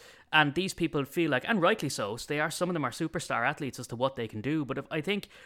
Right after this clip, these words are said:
what I enjoy about what LaFleur and Guti is doing, they've gone harkened back to an old school idea, like you would have seen in Packers teams of the,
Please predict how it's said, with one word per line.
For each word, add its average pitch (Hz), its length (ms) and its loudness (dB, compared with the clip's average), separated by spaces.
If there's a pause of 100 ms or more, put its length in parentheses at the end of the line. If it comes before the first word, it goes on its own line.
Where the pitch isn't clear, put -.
what 165 140 2
I 165 60 4
enjoy 170 440 6
about 160 260 2
what 143 160 -2
LaFleur 139 440 0
and 113 100 -4
Guti 143 240 0
is 139 80 -2
doing, 123 300 -2
they've 120 120 -4
gone 170 260 0
harkened 180 440 4
back 139 220 0
to - 120 -6
an 120 60 -4
old 131 260 -4
school 120 320 -6
idea, 110 380 -2
like 107 180 -8
you 117 80 -6
would 110 120 -6
have - 60 -16
seen 120 260 -6
in 107 120 -6
Packers 117 360 -4
teams 113 260 -6
of 107 80 -12
the, 107 120 -4